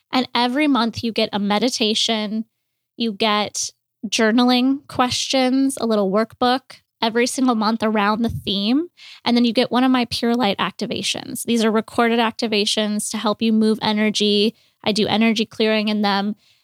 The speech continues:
And it's just, it's a really great place if you're just, like, busy and you don't really have time to come up with your own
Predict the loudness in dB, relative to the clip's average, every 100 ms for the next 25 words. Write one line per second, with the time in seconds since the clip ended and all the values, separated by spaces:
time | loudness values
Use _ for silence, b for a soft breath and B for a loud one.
0 | -6 -2 -2 0 -2 -2 -4 -4 0 0
1 | 2 2 2 4 4 4 2 2 0 0
2 | -2 -2 0 0 -4 -6 -4 -2 -2 -2
3 | -4 -2 -2 0 2 2 0 -2 -2 0
4 | 0 0 0 0 -2 -2 0 0 0 -2
5 | -4 -2 0 2 2 0 -2 _ _ _
6 | _ _ _ -4 2 4 4 0 0 0
7 | 2 2 2 2 2 2 2 0